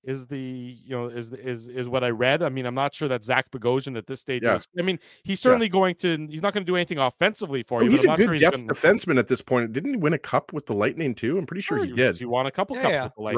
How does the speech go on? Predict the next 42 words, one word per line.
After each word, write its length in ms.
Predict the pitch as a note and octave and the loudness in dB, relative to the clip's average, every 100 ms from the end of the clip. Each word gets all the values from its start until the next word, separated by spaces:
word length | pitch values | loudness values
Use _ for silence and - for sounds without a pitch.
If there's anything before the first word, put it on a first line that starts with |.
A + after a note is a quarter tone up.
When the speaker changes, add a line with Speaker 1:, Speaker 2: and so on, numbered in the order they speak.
| C#3+ | 2
Speaker 2:
Right? 120 | F#3 | 4
Speaker 3:
No, 140 | F#3 | 6
Speaker 2:
So, 40 | F#3+ | 8
Speaker 3:
no, 100 | F#3 | 8
Speaker 2:
I 20 | |
Speaker 3:
he 60 | - | 4
Speaker 2:
mean, 120 | G#3+ | 2
Speaker 3:
didn't. 100 | A3 | 2
No, 160 | G#3 G#3 | 4 4
no, 160 | G3+ F#3 | 4 2
he 100 | F3 | 2
didn't, 220 | G#3 G3 | -2 -4
Drew. 220 | D3+ D3 | -4 -6
'Cause 80 | _ _ D#3+ | _ _ -2
I'm 60 | |
Speaker 2:
He 40 | D#3+ | 0
won 80 | D#3 | 4
Speaker 3:
pretty 120 | C3+ | 6
Speaker 2:
one. 120 | B2+ | 4
Speaker 3:
sure 200 | F#2+ F#3+ | 2 -4
he, 160 | F3+ - _ _ | -6 -10 _ _
he, 100 | - | -8
remember, 260 | F3 G3 F#3+ | -2 0 0
he 80 | E3 | 0
got 180 | F3+ - | -2 -2
traded 300 | F#3 F3+ D3 | -2 -2 -4
to 80 | |
Toronto. 640 | C#3 - D3+ D#3+ D#3 A#2+ B2 | -14 -10 -4 -2 -2 -6 -6
Speaker 1:
Oh, 380 | C3+ C3+ C3+ C3 | -4 -4 -4 -8
you're 160 | A#2 E3+ | -6 -4
Speaker 3:
So 60 | |
Speaker 1:
right. 240 | D#3+ G#2 F3+ | 0 0 -2
Speaker 3:
he, 60 | - | -6
Speaker 2:
Yeah. 20 | F3+ | -6
Speaker 3:
he 40 | |
lost. 300 | D#3+ E3 F3+ E3+ | -2 2 0 0
He 120 | F#3+ | -2
only 180 | G#3+ G#3+ | -2 -2
won 220 | G3 F#3 | -2 -2
the 80 | D#3+ | -4
one 280 | D3+ D#3 | -4 -6
year, 300 | C#3 B2 A#2+ | -6 -10 -12